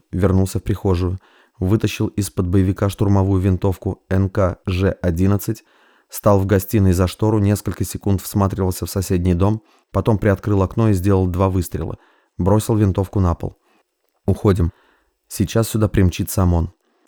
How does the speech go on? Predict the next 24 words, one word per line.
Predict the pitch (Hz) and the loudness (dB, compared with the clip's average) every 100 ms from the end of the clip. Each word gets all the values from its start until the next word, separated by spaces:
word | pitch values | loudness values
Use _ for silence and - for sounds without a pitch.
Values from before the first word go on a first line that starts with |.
| - | -2
Ульяна | 95 90 98 | 0 2 2
покачала | 98 101 92 - 92 | 2 0 -2 0 0
головой. | 92 90 85 80 _ - | 2 2 2 -2 _ -8
"Я | 85 98 | 0 0
с | 101 - | 0 -2
тобой | 95 87 95 | -2 2 2
не | 92 95 | 4 2
пойду". | 95 98 85 82 82 - _ _ _ _ | 2 0 0 -2 -4 -8 _ _ _ _
"Пойдешь", | - 101 101 92 82 82 - _ - | -2 0 0 2 0 -2 -10 _ -4
глухо | 101 104 110 113 | 2 4 4 0
сказал | - 104 104 101 | 0 0 2 2
Вахид | 92 87 - 85 | 2 0 -2 -4
Тажиевич. | 98 87 87 82 - - _ _ _ _ _ _ | -2 0 2 0 -4 -12 _ _ _ _ _ _
Поднял | 101 110 110 | 0 2 2
с | 98 | 0
пола | - 104 98 - | 0 0 2 2
ампулу | 95 90 92 | 0 0 -2
шприц, | 90 - 95 107 - - _ _ - | -6 -4 -2 -2 -4 -20 _ _ -4
который | 101 110 95 | -2 2 0
так | - 113 - | 2 -2 2
и | |
не | 104 | 2
успел | 92 - 95 | 2 0 2
воспользоваться | 95 - 95 90 95 87 - 82 | 2 0 -2 0 0 -2 -4 -6